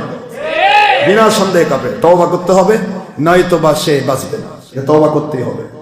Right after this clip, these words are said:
তওবার সুযোগ কোনো কাফের যদি মুরতাদ হয়, মুরতাদ যদি হয় কেউ কাফের, এই কাফের তওবার সুযোগ থাকবে তিন দিন। যদি খেলাফতের সরকার থাকে, তিন দিন মধ্যে যদি সে তওবা না করে,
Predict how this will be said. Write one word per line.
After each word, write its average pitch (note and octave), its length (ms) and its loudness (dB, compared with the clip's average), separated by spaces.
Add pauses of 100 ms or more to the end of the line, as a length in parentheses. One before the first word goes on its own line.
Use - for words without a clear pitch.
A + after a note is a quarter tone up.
(120)
তওবার F3 320 4
সুযোগ E3+ 340 -2
কোনো E3 120 0
কাফের F3 400 2
যদি E3+ 140 0
মুরতাদ D#3+ 420 0
হয়, D3 140 2
মুরতাদ D#3 420 0
যদি D#3 140 -2
হয় C#3 220 2 (140)
কেউ C#3 140 0
কাফের, C#3 320 0 (400)
এই C#3 80 0
কাফের D#3 320 0 (120)
তওবার D#3 240 2
সুযোগ D3+ 240 -4
থাকবে C#3 260 -2
তিন C#3+ 180 0
দিন। - 380 -10 (120)
যদি E3 540 0 (180)
খেলাফতের F3+ 440 2
সরকার D3+ 380 -4
থাকে, C3+ 180 -6 (160)
তিন F3+ 140 0
দিন E3 540 -2 (160)
মধ্যে D3 240 -4
যদি D3 100 -2
সে D3 100 -2
তওবা C#3+ 300 0
না C3+ 120 -2 (120)
করে, A#2+ 160 -6